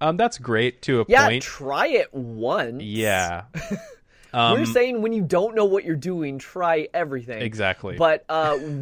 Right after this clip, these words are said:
Speaker 2: we talk about should you work for free. So
Speaker 1: Mm-hmm.
Speaker 2: there will be a link to that down in the description as well. But, um,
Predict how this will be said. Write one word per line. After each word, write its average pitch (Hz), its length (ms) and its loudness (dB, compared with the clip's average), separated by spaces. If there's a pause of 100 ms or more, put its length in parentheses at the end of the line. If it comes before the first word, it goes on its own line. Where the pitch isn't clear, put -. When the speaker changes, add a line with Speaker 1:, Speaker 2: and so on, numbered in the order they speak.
Speaker 2:
we 214 200 -4
talk 226 280 0
about 185 280 2
should 165 240 -4
you 175 80 -6
work 151 240 0
for 143 120 -2
free. 95 380 -10 (320)
So 131 380 0
Speaker 1:
Mm-hmm. 123 80 -2
Speaker 2:
there 143 100 0
will 165 80 0
be 156 140 -2
a 147 80 2
link 139 300 -6
to 143 100 -10
that 123 440 -2
down 123 400 -4
in 120 200 -12
the 113 80 -12
description 113 500 -8 (100)
as 131 300 -6
well. 131 560 0 (380)
But, 151 400 2
um, 147 260 -2